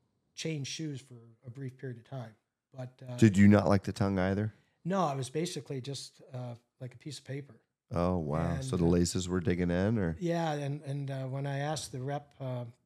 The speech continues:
Speaker 1: or when I went to buy my, the pair of shoes the next year, I said, "Have they done anything?" He said, "Oh, we heard about it from our customers." So, uh, they went back to the
Speaker 2: So this is the thirty-eighth edition?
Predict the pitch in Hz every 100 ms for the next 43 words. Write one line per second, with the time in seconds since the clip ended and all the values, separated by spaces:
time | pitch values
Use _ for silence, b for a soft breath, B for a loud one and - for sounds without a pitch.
0 | _ _ - 151 139 139 135 131 - 151
1 | 143 127 143 139 127 120 127 _ _ _
2 | _ _ 135 120 147 117 - 170 - 123
3 | 127 - 156 123 135 120 - _ 113 147
4 | 175 165 156 - 151 135 123 123 127 123
5 | 123 131 127 110 113 113 _ 120 113 110
6 | _ _ _ _ _ _ _ 110 _ 139
7 | 127 127 110 101 131 117 113 113 113 120
8 | 123 117 117 123 123 - 117 113 - -
9 | 101 95 - 95 95 87 - 92 90 90
10 | 95 92 - 87 90 - 113